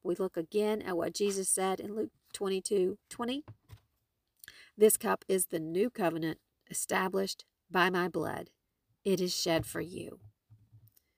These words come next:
So even though Jesus is saying something new, the Jews, Peter, John, the disciples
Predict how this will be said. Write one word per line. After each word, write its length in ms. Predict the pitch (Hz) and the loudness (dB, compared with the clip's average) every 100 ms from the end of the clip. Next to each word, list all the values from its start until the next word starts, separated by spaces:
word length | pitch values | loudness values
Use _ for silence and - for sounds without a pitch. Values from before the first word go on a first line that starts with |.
| _ _ _ _ _ _ _ _ _ _ _ _ _ _ _ _ _ | _ _ _ _ _ _ _ _ _ _ _ _ _ _ _ _ _
So 160 | - - | -4 4
even 280 | 254 285 | 4 6
though 160 | 247 226 | 6 6
Jesus 420 | - 247 240 233 | 6 2 2 2
is 120 | 202 | 0
saying 500 | - 226 220 240 226 | 0 2 4 4 4
something 540 | 220 226 214 214 185 180 | 0 -2 0 -2 -2 0
new, 440 | 190 190 208 226 - _ _ - - - _ _ _ _ _ _ _ | 2 4 4 2 -6 _ _ -18 -18 -20 _ _ _ _ _ _ _
the 260 | 202 208 233 | -6 6 6
Jews, 720 | 190 233 269 180 - 220 - - _ _ _ _ _ _ - | 6 4 6 4 0 -6 -12 -12 _ _ _ _ _ _ 4
Peter, 460 | 302 302 196 165 - | 8 8 6 0 -8
John, 420 | - 247 262 220 190 | -4 0 2 2 0
the 60 | |
disciples 760 | 180 190 233 247 - 170 - - | 0 0 2 0 -2 -8 -8 -14